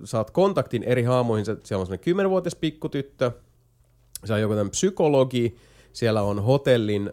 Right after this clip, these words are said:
äh, tätä, tämmönen huoltomies ja, ja muita hahmoja, ja sit sun täytyy aina löytää semmonen paikka, että missä sä voit ottaa heihin yhteyttä. Sulla on semmonen niin sanottu scrying mirror,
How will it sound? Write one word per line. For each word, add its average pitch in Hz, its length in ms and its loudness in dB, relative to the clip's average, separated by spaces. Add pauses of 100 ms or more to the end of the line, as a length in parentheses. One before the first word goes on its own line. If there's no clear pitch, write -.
äh, 98 440 -4 (100)
tätä, 95 480 -4
tämmönen 104 280 -4
huoltomies 101 960 0 (1000)
ja, 101 240 -4 (140)
ja 101 180 -6
muita 190 280 6
hahmoja, 117 600 2
ja 107 80 -6
sit 104 160 -8
sun 113 120 -4
täytyy 107 240 0 (140)
aina 107 240 -2
löytää 123 400 2
semmonen 95 240 -6
paikka, 110 260 -2
että 92 120 -6
missä 117 280 -4
sä 104 140 -6
voit 95 300 -6 (160)
ottaa 101 300 -4
heihin 98 220 -2
yhteyttä. 98 340 -6
Sulla 101 120 -4
on 90 40 -6
semmonen 101 180 -4
niin 107 100 -4
sanottu - 200 -20
scrying 135 520 -2
mirror, 196 340 -2